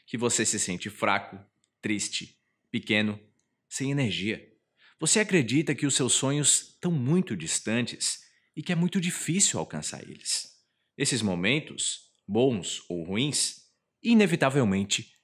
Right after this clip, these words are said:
sempre acontecem. E eles são bastante influenciados por um dos lados da balança da nossa vida.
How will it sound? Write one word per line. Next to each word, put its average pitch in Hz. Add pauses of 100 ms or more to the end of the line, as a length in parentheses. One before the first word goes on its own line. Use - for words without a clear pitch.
sempre 123
acontecem. - (540)
E 214
eles 233
são 226
bastante 214
influenciados 101 (260)
por 196
um 233
dos 202
lados 131
da 127
balança 160
da 90
nossa 80
vida. -